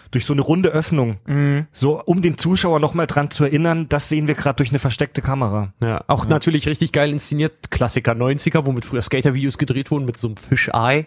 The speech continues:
Speaker 3: Also,
Speaker 1: Ja.
Speaker 3: dass die Welt drumherum
Speaker 1: Ja.
Speaker 3: sich so krass weg, wegbiegt, weil kleine Kameras, damit die viel einfangen, die haben immer einen sehr, sehr
Speaker 2: Ja.
Speaker 3: großen Weitwinkel drin.
Speaker 2: Also, das kennen wir heute von GoPros, also die kennt ja jeder.
Speaker 3: Ja, genau,
Speaker 2: Ja.
Speaker 3: zum Beispiel.
Speaker 2: Ähm, da gibt's übrigens einen ganz schönen Filmfehler, äh, dass ja noch gesagt wird, dass der Strand die, äh, einzige nicht über, ähm, also in der Vergangenheit innerhalb dieser Geschichte der Strand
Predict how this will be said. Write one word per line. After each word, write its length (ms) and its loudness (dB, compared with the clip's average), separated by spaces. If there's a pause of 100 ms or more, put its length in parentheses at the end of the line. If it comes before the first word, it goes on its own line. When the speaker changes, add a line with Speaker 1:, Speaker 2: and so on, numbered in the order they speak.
Speaker 3:
Also, 140 -2
Speaker 1:
Ja. 60 0
Speaker 3:
dass 140 0
die 100 2
Welt 160 0
drumherum 240 2
Speaker 1:
Ja. 80 0
Speaker 3:
sich 100 -2
so 120 -4
krass 340 -4
weg, 260 0
wegbiegt, 580 -2
weil 120 2
kleine 280 0
Kameras, 440 0
damit 180 -2
die 60 -6
viel 160 -4
einfangen, 360 0
die 120 0
haben 100 0
immer 140 0
einen 100 -2
sehr, 260 0
sehr 140 0
Speaker 2:
Ja. 60 -6
Speaker 3:
großen 260 -2
Weitwinkel 420 -2
drin. 160 -4
Speaker 2:
Also, 140 0
das 140 0
kennen 140 6
wir 40 6
heute 160 4
von 180 0
GoPros, 440 -4
also 160 -8
die 80 -4
kennt 160 2
ja 60 4
jeder. 360 -2
Speaker 3:
Ja, 160 6
genau, 220 0
Speaker 2:
Ja. 160 -8
Speaker 3:
zum 160 -2
Beispiel. 340 -2
Speaker 2:
Ähm, 300 2 (180)
da 120 2
gibt's 160 4
übrigens 200 6
einen 160 2
ganz 200 2
schönen 280 2
Filmfehler, 1120 0
äh, 60 -2
dass 140 -4
ja 60 2
noch 140 0
gesagt 320 -4
wird, 300 -4
dass 160 -4
der 180 -2
Strand 640 -4
die, 200 -4
äh, 200 -4
einzige 380 -2
nicht 320 -2
über, 420 0
ähm, 360 -8
also 160 2
in 100 0
der 100 4
Vergangenheit 760 2
innerhalb 260 0
dieser 180 -6
Geschichte 360 -2
der 120 0
Strand 380 -4